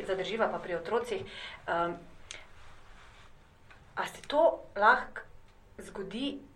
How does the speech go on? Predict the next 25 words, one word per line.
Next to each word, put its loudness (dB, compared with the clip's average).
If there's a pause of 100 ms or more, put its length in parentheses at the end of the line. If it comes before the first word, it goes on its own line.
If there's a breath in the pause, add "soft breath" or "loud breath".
(1800)
če -6
mi -2 (220)
otroka, 4
ker -4
zdaj 8
je 6
tudi -4
to, 8
otroci 4
so 0 (160)
v -8
družini, -2
ehm, -4
lahko 8
že -2
male 10
sociopate, 6
ne, 0
ali -2
pa 4
narcisoidne -2
otrok-, 2
narcisoidne -4
osebnosti, 0
eh, -6